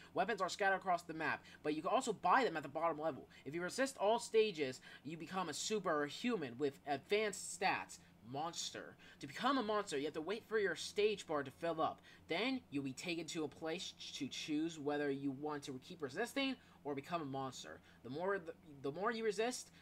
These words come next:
the more, the stronger the monster you become. You can fight other humans to progress your stage bar faster. Better stages, better monsters. Getting kill streaks unlocks moves and, uh, and evolution, like, evolutions. Oh,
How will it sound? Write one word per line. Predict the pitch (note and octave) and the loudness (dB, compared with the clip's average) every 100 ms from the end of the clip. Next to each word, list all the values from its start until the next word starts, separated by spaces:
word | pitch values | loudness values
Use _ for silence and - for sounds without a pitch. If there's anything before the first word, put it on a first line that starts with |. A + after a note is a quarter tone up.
| - | -14
the | A2+ | -6
more, | D#3 - - | -6 -6 -8
the | |
stronger | - - F#3+ A#3 B3 | -8 0 2 2 0
the | |
monster | F#3+ F#3+ F#3+ G3+ G3 | 0 -6 -4 0 0
you | F3+ E3+ D#3+ | 0 -6 -6
become. | D3 B2+ D#3 A#2 F2 - - | -8 -8 -6 -6 -10 -20 2
You | B2 | 2
can | B2+ - | 2 8
fight | A3+ A#3 | 8 10
other | A3 A3 | 6 6
humans | F#3+ G3+ G3+ G3+ - | 4 2 2 0 -4
to | - | -10
progress | - F3+ G3 G#3 F#3+ | 2 4 4 2 0
your | F3 | -2
stage | D3 - F3+ F3 | -4 -2 -4 -2
bar | F3+ E3 - | 0 0 2
faster. | D3+ C#3+ C#3 - F2+ - - - | 2 4 2 -4 -10 -12 -20 4
Better | A#3 D4+ | 6 6
stages, | C#4 C#4 C#4 C#4+ - - - | 4 2 4 0 -2 -8 0
better | D3+ D#3+ | 2 4
monsters. | C#3+ B2 - F2 - - | 2 -2 -6 -12 -14 -6
Getting | D3+ D3 | -2 -2
kill | - C#4+ D4 | 2 4 4
streaks | D4 C#4+ - | 2 -2 -2
unlocks | G#3 G#3 G3+ E3+ | 0 2 0 -2
moves | F3 A#3 D4+ C#4+ G#3 | -2 2 2 0 -2
and, | G3+ | -2
uh, | F#3 - | -2 0
and | F#3 F3 F3+ | 0 2 0
evolution, | F3 E3+ D#3 - - D3 | 0 -2 -4 -6 -12 -2
like, | C#3+ C3 - - D3+ | -2 -2 -12 -8 -6
evolutions. | C#3+ C3+ G#2+ D#2+ - - - | -4 -4 -6 -14 -18 -16 -4
Oh, | C#4+ F#3 | -2 -2